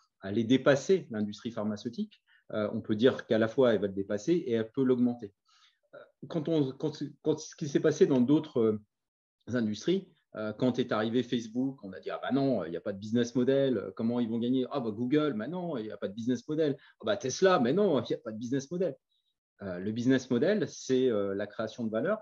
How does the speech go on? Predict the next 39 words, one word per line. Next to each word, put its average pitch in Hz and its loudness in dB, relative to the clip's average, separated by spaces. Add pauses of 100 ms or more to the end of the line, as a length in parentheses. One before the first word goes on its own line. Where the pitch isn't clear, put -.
c'est, 107 -2
euh, 98 -2
la 107 0
création, 123 2 (300)
euh, 104 -8
de 107 -8
valeur 110 0
pour, 104 -4
euh, 101 -2
les 101 -2
personnes. 196 0 (400)
Euh, 101 -2
si 156 -2
aujourd'hui 147 6
on 127 6
estime 147 0
que 131 -4
la 110 0
santé 131 -2
digitale, 131 0 (260)
ou 135 0
en 120 2
tout 127 -6
cas 143 0
le 120 2
fait, 135 0
euh, 104 -6
d'avoir 117 2
des 113 0
rendez-vous, 131 2
euh, 101 0 (300)
en 127 -6
physique, 139 -2
euh, 107 4
d'avoir 113 2
à 117 -2
remplir 135 0
des 131 2
questionnaires, 131 -2